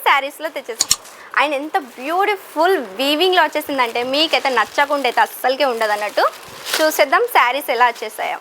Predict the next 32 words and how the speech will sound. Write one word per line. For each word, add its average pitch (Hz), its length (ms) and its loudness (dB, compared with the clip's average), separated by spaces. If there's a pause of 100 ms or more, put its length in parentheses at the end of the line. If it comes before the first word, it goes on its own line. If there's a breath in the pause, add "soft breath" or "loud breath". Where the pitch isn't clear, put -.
(800)
చూడండి, 330 360 2
ఇది 508 100 6 (160)
పళ్ళు 294 220 2 (100)
పోర్షన్ 440 340 2
వచ్చేసింది. 403 500 0 (180)
పళ్ళు 302 280 2
పోర్షన్ 359 340 0
వచ్చేసి 339 260 -6 (100)
మొత్తం 508 240 4 (140)
వీవింగ్‌లో 370 440 0
వచ్చేసింది. 330 420 -4 (100)
ఇది 285 120 -4 (120)
బాడీ 269 280 6 (120)
పోర్షన్ 330 340 2
వచ్చేసింది. 320 480 -6 (400 loud breath)
And 285 120 0 (120)
బ్లౌజ్ 359 400 4
వచ్చేసి 392 480 0 (180)
ఇలా 320 140 4 (160)
ప్లెయిన్‌గా 311 540 0
ఇచ్చేసారు. 302 420 0 (340)
హ్యాండ్స్‌కి 403 520 0
బార్డర్ 339 340 2
కావాలన్నా 285 420 0
ఇలా 523 120 2 (120)
బార్డర్ 311 340 2
వచ్చేసింది 330 460 -8
అన్నట్టు. 254 320 -6
ఎంత 277 160 -4 (260)
బ్యూటిఫుల్గా 330 760 2
ఉందో 285 220 -2
చూడండి. 302 320 0